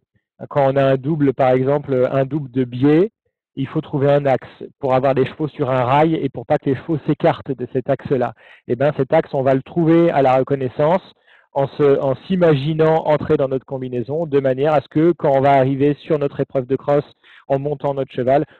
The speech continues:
on prenne ces points de repère que l'on a prévus, que l'on a repérés à la reconnaissance et qu'on n'ait plus de mauvaises surprises. C'est possible et c'est, ça peut être intéressant, moi je le fais de temps en temps, de prendre des photos. Alors c'est surtout utile quand on n'a pas beaucoup de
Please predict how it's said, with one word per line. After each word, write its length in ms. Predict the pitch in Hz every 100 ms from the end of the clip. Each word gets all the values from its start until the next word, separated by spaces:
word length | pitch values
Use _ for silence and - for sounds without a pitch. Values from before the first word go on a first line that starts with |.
| _ 135
on 180 | 135
prenne 320 | - - 196 165
ces 80 | 151
points 240 | - 156 147
de 60 |
repère 400 | 131 131 147 143
que 100 | -
l'on 160 | 131 131
a 100 | 120
prévus, 520 | - 139 135 185 202
que 120 | -
l'on 180 | 135 131
a 120 | 127
repérés 500 | 120 170 151 147 151
à 60 | 135
la 140 | 131
reconnaissance 540 | 123 127 123 - 156 165 _ _
et 80 | 143
qu'on 140 | 135 143
n'ait 100 | 139
plus 200 | - 185
de 80 |
mauvaises 260 | 143 139 135
surprises. 440 | - 135 - 117 120 _ _ _ - _ _ _
C'est 100 | -
possible 460 | 156 160 - 233 214
et 80 | 160
c'est, 180 | 160 160 151
ça 100 | 147
peut 160 | 185
être 100 | 196
intéressant, 580 | 165 156 160 139 180 208
moi 140 | 175
je 80 | 139
le 100 | 151
fais 140 | 143 180
de 60 |
temps 200 | 170 156
en 100 | 143
temps, 240 | 139 160 185 _ - _ _
de 140 | 131
prendre 280 | 147 - 202
des 120 | 175
photos. 380 | 160 165 - 139 - _ _ _ -
Alors 220 | 139 131 156
c'est 100 | 143
surtout 320 | 180 - 196
utile 340 | 170 - 185
quand 160 | - 147
on 20 |
n'a 140 | 139 131
pas 100 | 185
beaucoup 260 | 175
de 60 | -